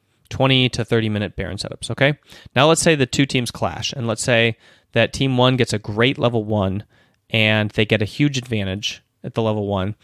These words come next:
and they snowball that advantage by twenty minutes into a two K advantage. And that is what they're able to get from all of their training. And then let's say that ga-, team two says, "Okay, well, we've practiced Baron setups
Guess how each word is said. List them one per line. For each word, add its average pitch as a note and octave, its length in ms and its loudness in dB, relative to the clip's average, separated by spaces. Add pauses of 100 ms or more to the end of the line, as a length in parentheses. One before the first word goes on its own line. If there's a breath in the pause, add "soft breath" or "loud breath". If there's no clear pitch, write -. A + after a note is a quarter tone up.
(220 loud breath)
and A2 140 -4
they G#2 80 0
snowball C#3 340 4
that B2 120 4
advantage A2 340 0
by G2+ 80 -2
twenty A#2+ 260 -2
minutes G#2 300 -2
into G2+ 200 -4
a G2 40 0
two - 300 2
K A#2+ 340 2
advantage. G2 720 -4 (680 loud breath)
And A#2 160 0
that A#2 140 4
is A#2 100 -2
what A#2+ 120 0
they're A#2+ 100 4
able A2 160 2
to A2+ 60 0
get G#2 200 0
from G2 160 -6
all F#2 140 0
of G2+ 60 -4
their G2 100 -2
training. D#2 380 -6 (580 soft breath)
And B2 140 -2
then C3+ 160 4
let's C#3 140 2
say D3+ 120 2
that C3 160 -2
ga-, - 300 -8
team A2 220 -6
two D3+ 440 4 (580 soft breath)
says, G#2+ 320 0
"Okay, B2+ 520 0
well, A2 240 -2
we've C3 160 -4
practiced A#2 500 -2
Baron A2 240 -2
setups - 500 0